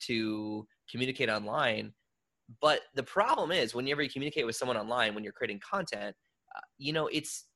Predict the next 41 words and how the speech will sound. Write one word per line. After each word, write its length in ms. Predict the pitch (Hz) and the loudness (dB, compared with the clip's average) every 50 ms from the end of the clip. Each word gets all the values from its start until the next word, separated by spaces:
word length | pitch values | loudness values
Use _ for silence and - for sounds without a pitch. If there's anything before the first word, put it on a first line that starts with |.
| _ _ _ _ - | _ _ _ _ -4
it's 200 | 143 139 - - | -4 -4 0 0
not 220 | 143 147 - - | 0 0 0 -2
copy 280 | 143 147 135 - 131 110 | 0 0 0 0 0 -6
and 80 | 101 - | -4 0
paste. 240 | 151 147 110 - | 0 0 0 0
It's 140 | 107 - - | -6 -2 2
not 160 | 127 139 120 123 | 2 2 4 2
like 120 | 127 120 | 0 -2
you 80 | 120 107 | -2 -4
can 100 | 117 104 | -4 -6
just, 160 | 107 107 - | -6 -8 -4
quote, 240 | - 127 117 98 98 | -2 -2 -2 -2 -2
"be 80 | 113 | -4
yourself," 540 | 117 120 107 101 - - 127 127 120 110 - _ | -2 -2 -2 -4 -2 -2 -2 -2 -2 -6 -8 _
because 760 | 120 110 - - - - 202 190 151 117 104 104 107 - - - _ - _ _ _ 120 | -10 -10 -10 -6 -2 0 4 4 6 4 4 2 -2 -4 -8 -10 _ -20 _ _ _ 0
you're 120 | 131 131 | 0 4
not 280 | 131 135 143 151 - 139 | 4 4 4 4 4 2
able 180 | 147 135 139 | 0 0 -2
to 140 | 131 - 117 | -4 -6 -6
fully 540 | 110 - - - 135 135 139 123 110 104 98 | -6 -6 -4 -2 0 0 0 0 -2 -2 -4
appear 480 | 90 95 - - - 139 131 113 101 87 | -6 -8 -10 -8 -4 -2 -2 -2 -2 -4
in 120 | - 151 | -6 -8
front 140 | - 107 104 | -8 -8 -8
of 60 | 101 | -6
someone. 240 | - 110 101 101 98 | -6 -8 -8 -6 -6
You're 160 | 104 113 123 135 | -2 0 2 2
not 60 | - | 4
actually 320 | 110 131 127 - - 117 113 | 2 2 2 0 -4 -4 -4
sitting 280 | - - 131 123 110 | -4 -2 -2 -2 -2
one-on-one 320 | 107 107 101 101 107 107 104 | -2 -4 -4 -4 -6 -6 -6
with, 160 | 95 92 - - - - | -8 -8 -10 -12 -10 -10
with 140 | 104 101 - | -8 -8 -6
someone. 340 | - 101 101 104 87 92 - _ _ - - _ | -6 -6 -6 -6 -8 -10 -12 _ _ -20 -4 _
And 100 | 123 127 | 0 0
that's 140 | 135 131 143 | 0 0 0
one 120 | 170 165 | -2 0
of 40 | 156 | 0
the 80 | 135 113 | 0 -2
exciting 420 | 98 - - 147 139 135 120 107 | -2 2 4 4 4 4 2 -2
things 220 | 104 113 104 101 107 | -6 -8 -8 -6 -6
about, 240 | 101 98 101 - | -6 -6 -6 -6